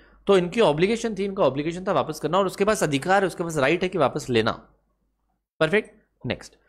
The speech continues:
such obligations are known as quasi contract, इनको क्वाजी कॉन्ट्रैक्ट कहते हैं। In other words, it is a contract where there is no intention on part of the either party to make a contract। इन दोनों का इंटेंशन नहीं था, इन दोनों के बीच में कुछ इंटेंशन था क्या, कुछ ऑफर एक्सेप्टेंस था क्या? बिल्कुल नहीं,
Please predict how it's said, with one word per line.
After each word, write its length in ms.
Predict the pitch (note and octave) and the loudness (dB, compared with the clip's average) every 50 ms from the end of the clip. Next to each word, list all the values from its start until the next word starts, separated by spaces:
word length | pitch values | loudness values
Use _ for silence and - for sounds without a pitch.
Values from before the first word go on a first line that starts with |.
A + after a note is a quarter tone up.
| _ _ _ _ - | _ _ _ _ -6
such 240 | - - B3 A#3+ A#3+ | -2 -2 0 2 2
obligations 540 | G#3+ G3 F#3+ G3 F#3 G3 F3 F3+ G3+ G3+ - | 2 2 4 2 2 2 2 0 -2 -2 -2
are 120 | - D3 D3 | -2 0 0
known 200 | D3 C#3 D3+ E3 | 0 0 0 -2
as 80 | D#3 | -2
quasi 260 | - B2 A2+ A2+ B2+ | 0 0 0 0 0
contract, 480 | C3 C3 A#2+ A#2+ B2+ F3 F#3 - - - | 0 0 0 0 0 -2 -4 -4 -8 -12
इनको 200 | B2 - - C#3 | -12 -10 -4 -2
क्वाजी 180 | B2+ A#2+ A#2+ C3 | 0 0 0 -2
कॉन्ट्रैक्ट 240 | B2+ B2 C3+ C3 | -4 -4 -4 -2
कहते 200 | - - - C#3+ | -2 -2 -2 -2
हैं। 400 | - - - - - - - _ - | -4 -6 -10 -18 -20 -20 -8 _ -2
In 100 | E3 E3+ F3 | 0 2 2
other 140 | E3+ G#3+ A#3 | 2 2 4
words, 220 | A3+ A#3 A#3 A3+ | 4 2 2 2
it 80 | F#3 E3+ | 0 0
is 60 | F#3+ | 0
a 60 | F#3+ | 0
contract 400 | F3+ D#3+ D3 C#3+ E3+ G3 G3+ F3 D3 | 2 0 0 2 0 0 0 0 0
where 140 | D#3+ E3+ E3 | 0 0 2
there 160 | D#3+ E3+ E3+ | 2 2 2
is 140 | F#3+ G3 F#3 E3+ | 2 0 -2 0
no 160 | D#3+ E3 G3+ A#3+ | 0 2 4 4
intention 500 | A#3+ G#3+ - F#3 D#3 D3+ C#3+ - E3+ C3+ - - | 2 2 2 0 0 0 0 -2 -4 -6 -4 -4
on 200 | C3+ D3+ D#3+ D#3+ - | -2 -2 -2 0 0
part 180 | D3 C#3+ D3 D3+ | 2 2 2 2
of 60 | D#3 | 0
the 80 | E3 C#3+ | 0 0
either 160 | B2+ D3+ D#3 D#3 | 2 2 0 2
party 260 | C#3 B2+ B2 D#3+ E3 | 0 0 0 -2 -4
to 140 | D#3+ D3 C#3 | -4 -4 -2
make 200 | B2 A2 A2+ C3+ | -2 -2 -2 -2
a 40 | C3+ | -2
contract। 440 | F#3 F3+ E3 B2+ G2 - - _ _ _ _ _ _ _ _ _ _ _ _ _ _ _ _ - | -2 -2 0 0 -2 -2 -6 _ _ _ _ _ _ _ _ _ _ _ _ _ _ _ _ -4
इन 100 | D#3+ E3+ | -2 0
दोनों 160 | F3 F#3 G3+ | 0 0 2
का 100 | G3 A#3 | 2 0
इंटेंशन 380 | A3 F#3+ F3+ G3 F#3+ F#3 A3 G#3 | 0 0 0 -2 -2 -2 -2 -2
नहीं 120 | G#3+ G#3 | -2 -2
था, 220 | - - C#3+ - - D3+ | -2 -2 -2 -2 -4 -6
इन 100 | D3+ D#3+ | -4 -2
दोनों 180 | F3 F3 F#3 | -2 -2 -2
के 80 | F#3 G3+ | -2 -2
बीच 200 | F3 F#3 F3+ F#3 | -2 -4 -4 -4
में 80 | F#3+ | -6
कुछ 160 | F#3+ G3 - E3 | -6 -4 -4 -4
इंटेंशन 420 | D3 D3 E3 D#3 D3 - E3 D#3+ | -2 0 -2 -2 -2 -2 -4 -2
था 80 | D#3+ D3+ | -2 -2
क्या, 160 | D#3 D#3 F3+ - _ _ _ _ _ _ _ _ _ E3+ | -2 -6 -10 -12 _ _ _ _ _ _ _ _ _ -4
कुछ 140 | E3 - | 0 0
ऑफर 240 | D#3 C#3+ C#3 F3+ E3+ | 0 2 2 2 0
एक्सेप्टेंस 440 | E3+ - - D#3+ D#3 - D#3+ D3 - | 0 0 0 -2 -2 -4 -6 -4 -4
था 60 | D3+ C#3 | -4 -2
क्या? 160 | D3 D#3 E3+ - - - | -4 -6 -8 -10 -8 -6
बिल्कुल 260 | C3+ C3+ B2+ - A#2 G2 | -4 -4 -4 -4 -6 -8
नहीं, 140 | F2 - | -10 -14